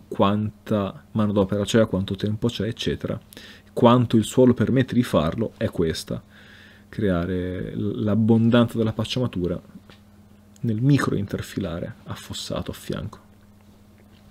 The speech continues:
Punto. Con questo chiudo il, quello che per me è essenziale dirvi sul tema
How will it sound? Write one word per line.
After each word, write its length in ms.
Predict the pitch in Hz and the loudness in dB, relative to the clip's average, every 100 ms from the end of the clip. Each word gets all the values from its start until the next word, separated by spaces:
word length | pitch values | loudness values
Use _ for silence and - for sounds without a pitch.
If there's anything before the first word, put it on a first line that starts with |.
| - - | -16 -6
Punto. 600 | - 123 123 117 127 - - - - - - - | 2 4 2 2 2 2 -8 -20 -20 -20 -20 -6
Con 160 | - 110 | 0 2
questo 360 | - 123 - | 4 4 2
chiudo 680 | 123 - 104 98 101 95 101 | -2 0 0 2 2 2 -2
il, 1160 | 107 98 95 92 53 55 53 57 53 53 53 - - - - - - - - - - | -4 -4 -4 -4 -6 -8 -8 -8 -10 -10 -10 -12 -16 -20 -20 -20 -20 -20 -20 -20 4
quello 320 | - 127 117 | 10 12 10
che 480 | - 95 92 92 - - | 6 2 2 0 -4 -6
per 160 | - 104 | -2 0
me 180 | 107 110 | 0 0
è 160 | 104 | -2
essenziale 1300 | 95 - 101 95 - 107 92 98 95 104 107 107 107 | -2 -2 -2 -2 0 0 2 0 -2 -4 -6 -6 -4
dirvi 720 | 104 110 110 104 98 107 104 98 | 0 4 6 6 4 6 4 2
sul 280 | - 98 - | -6 -6 -2
tema 540 | 98 92 90 87 90 | 0 2 0 -2 -6